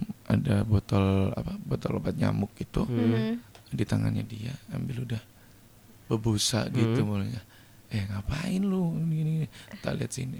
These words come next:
Speaker 1: dilihat nadinya udah.
Speaker 3: Mhm.
Speaker 1: "Ah, lu, anfal lu udah meninggal." Aku goblok-goblokin dia beneran.
Speaker 2: Hmm.
Speaker 1: "Goblok lu gini, ini mau mati kenapa? Gini, gini, gini." Ternyata baru aku buka chat di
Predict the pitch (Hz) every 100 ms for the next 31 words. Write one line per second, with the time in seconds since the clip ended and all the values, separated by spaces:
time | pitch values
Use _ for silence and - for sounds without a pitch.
0 | - 113 113 110 104 107 101 107 101 101
1 | 104 - - - 240 233 220 220 220 -
2 | - - - - - 98 98 101 104 101
3 | 107 - 104 101 104 104 101 104 107 107
4 | 110 113 - - - 107 101 104 107 -
5 | - - - - - - 131 143 151 156
6 | 165 - 165 - - - 175 - 113 104
7 | 104 - - - - - - - - 123
8 | 117 104 - - 180 185 170 175 185 180
9 | 180 175 156 - - 58 - - - -
10 | 180 180 175 160 - - 110 107 101 -
11 | - - 143 139 - 98 101 95 - 95
12 | 95 104 104